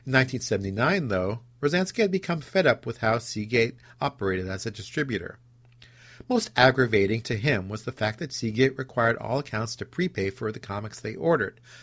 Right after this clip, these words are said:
months before those comics could actually be delivered. For Rosansky, this stipulation created an ongoing and debilitating cash flow problem.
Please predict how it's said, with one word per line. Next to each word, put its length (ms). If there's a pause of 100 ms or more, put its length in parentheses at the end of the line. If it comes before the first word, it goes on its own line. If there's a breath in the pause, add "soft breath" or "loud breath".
(140 loud breath)
months 260
before 280
those 180
comics 380
could 140
actually 320
be 120
delivered. 480 (840 loud breath)
For 380
Rosansky, 600
this 180
stipulation 720
created 340
an 80
ongoing 680
and 120
debilitating 680
cash 280
flow 160
problem. 460